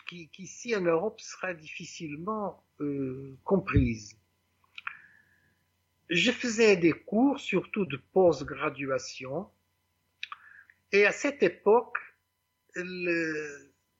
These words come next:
le toyotisme commençait à se développer contre le taylorisme, et ça a atteint la métallurgie.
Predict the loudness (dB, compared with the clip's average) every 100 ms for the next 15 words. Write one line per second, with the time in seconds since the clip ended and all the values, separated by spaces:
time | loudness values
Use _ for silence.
0 | _ _ -20 -10 -8 -8 -8 -2 -2 4
1 | 4 6 2 -4 -14 -12 -14 -18 -12 -10
2 | -8 -10 -10 -14 -16 -16 -6 -6 -2 -4
3 | -6 -4 -4 0 0 0 -6 -4 -4 -4
4 | -4 -4 -2 0 0 0 0 0 -2 -6
5 | -8 -14 -10 -8 -8 2 2 4 4 4
6 | 4 2 4 0 0 _ 0 2 0 -2
7 | 0 0 -2 0 0 0 -8 -6 -6 -6
8 | _